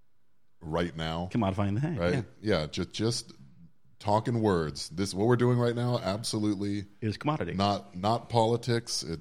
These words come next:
Speaker 1: it's commodity and, and low-key masturbation, but that's only because under the table I've been sort of violining my legs together.
Speaker 2: Uh, look, I mean, I wasn't gonna bring it up. Um,
Speaker 1: I'm bringing it up
Speaker 2: <laughs>
Speaker 1: hard.
Speaker 2: Well, I was, no, no,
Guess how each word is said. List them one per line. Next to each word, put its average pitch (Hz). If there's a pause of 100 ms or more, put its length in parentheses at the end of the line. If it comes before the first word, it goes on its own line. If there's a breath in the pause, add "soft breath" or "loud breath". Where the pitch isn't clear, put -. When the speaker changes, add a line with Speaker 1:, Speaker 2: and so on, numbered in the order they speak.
Speaker 1:
it's 80
commodity 98
and, 80 (120)
and 78
low-key 120
masturbation, 82
but 82
that's 95
only 98
because 82
under 82
the 76
table 78
I've 76
been 78
sort 80
of 73
violining 78
my 76
legs 76
together. 71 (580 loud breath)
Speaker 2:
Uh, - (100)
look, 110
I 104
mean, 101
I 95
wasn't 98
gonna 87
bring 80
it 73
up. - (260)
Um, 85
Speaker 1:
I'm 202
bringing 87
it 80
up -
Speaker 2:
<laughs> -
Speaker 1:
hard. -
Speaker 2:
Well, 151
I 143
was, 143
no, 135
no, 139